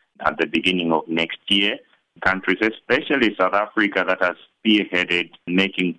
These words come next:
progress in drug-resistant T B, that as a, as a country be able to move maybe even quicker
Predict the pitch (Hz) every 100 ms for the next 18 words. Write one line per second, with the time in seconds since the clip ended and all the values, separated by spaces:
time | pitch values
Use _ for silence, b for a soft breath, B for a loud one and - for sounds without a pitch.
0 | - 117 110 95 90 78 82 101 - -
1 | - 87 82 90 90 90 82 87 - 85
2 | 82 - - 82 110 113 92 _ _ -
3 | 85 85 82 85 - 87 87 - 92 95
4 | 95 90 87 82 - 85 90 92 92 -
5 | 85 82 87 92 90 - _ 80 92 98
6 | 98 98 95 90 - 135 117